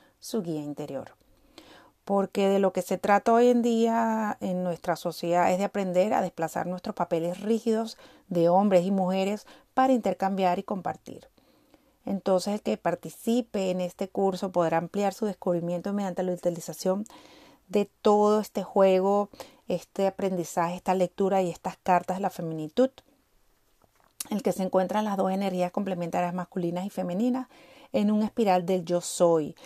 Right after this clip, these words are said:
y el encuentro del nosotros. Entonces esta, esta formación, este juego, esta participación en forma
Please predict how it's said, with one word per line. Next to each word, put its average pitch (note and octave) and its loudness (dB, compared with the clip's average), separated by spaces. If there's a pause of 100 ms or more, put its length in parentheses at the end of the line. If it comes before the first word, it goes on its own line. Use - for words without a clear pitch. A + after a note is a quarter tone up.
(200)
y G3 2
el F3 4
encuentro F3+ 2
del F3+ -2
nosotros. - -6 (300)
Entonces F3+ 0
esta, G3 -4
esta F3+ -4
formación, F#3+ -4
este - -8
juego, F#3+ 0
esta F#3 -4
participación F3+ -6
en E3 -6
forma F3 -2